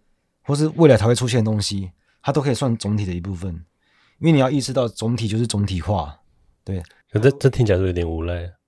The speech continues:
Speaker 2: 他都把一切都合理化。
Speaker 1: 他合的理其实合的是他的利益。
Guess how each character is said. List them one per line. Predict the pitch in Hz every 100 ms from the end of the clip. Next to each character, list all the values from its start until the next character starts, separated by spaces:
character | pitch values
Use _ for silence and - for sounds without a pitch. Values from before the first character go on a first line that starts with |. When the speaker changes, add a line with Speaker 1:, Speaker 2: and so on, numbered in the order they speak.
| _ _
Speaker 2:
他 | 139
都 | 127
把 | 120
一 | 117
切 | 117 -
都 | 127
合 | 110 98
理 | 92
化。 | 82 95 92 98 - -
Speaker 1:
他 | -
合 | 147 - 104
的 | 110
理 | 113 92
其 | -
实 | 98 107
合 | - 92
的 | 92
是 | 104
他 | 104 101
的 | 95 87
利 | 98
益。 | 90 87